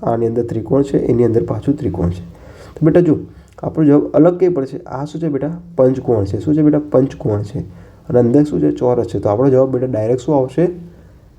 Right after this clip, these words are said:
ડી જવાબ મળશે. શું મળશે બેટા? જવાબ ડી મળશે. ચલો બેટા, હું તમને કહું, આ આકૃતિ છે આ લાઇનવાળી, એ મને તમે કહો કે આમાં શું અલગ છે, પછી હું તમને સમજાવું બેટા.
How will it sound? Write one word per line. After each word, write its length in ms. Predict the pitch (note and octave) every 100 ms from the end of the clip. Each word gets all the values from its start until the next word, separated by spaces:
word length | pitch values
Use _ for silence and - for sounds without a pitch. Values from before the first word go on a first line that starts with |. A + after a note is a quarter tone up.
| C3+
ડી 260 | A#2 C#3
જવાબ 300 | A2+ A2 G2
મળશે. 300 | G2 F#2+ -
શું 180 | - E3
મળશે 220 | D3 C#3
બેટા? 200 | C#3 C#3
જવાબ 300 | B2 A#2+ D#3 E3 - - A2+
ડી 200 | A2 G#2
મળશે. 420 | - - - - - - - - - -
ચલો 160 | D#3
બેટા, 200 | C3+ F#2+ F2+ - - - - -
હું 140 | D3
તમને 240 | D3 D3
કહું, 280 | D3 D3+ D3 C#3+
આ 200 | C3+ C3
આકૃતિ 360 | C#3 C#3+ D3
છે 340 | C3+ E3 A#2 -
આ 160 | A2
લાઇનવાળી, 520 | G#2 G2 G2 G2 B2 D#3 - - -
એ 80 | C#3
મને 220 | B2 A2+
તમે 200 | A#2 A#2+
કહો 160 | B2 C#3+
કે 140 | A#2+
આમાં 200 | G#2+ B2
શું 280 | C3 D3 A#2
અલગ 260 | G2+ A#2+
છે, 260 | A#2 - F#2+ F#2 - - - - -
પછી 200 | C3 D#3
હું 120 | C3
તમને 260 | - G#2+ D#3+
સમજાવું 460 | E3 G#3 F#3 F3+
બેટા. 240 | C3+ A#2+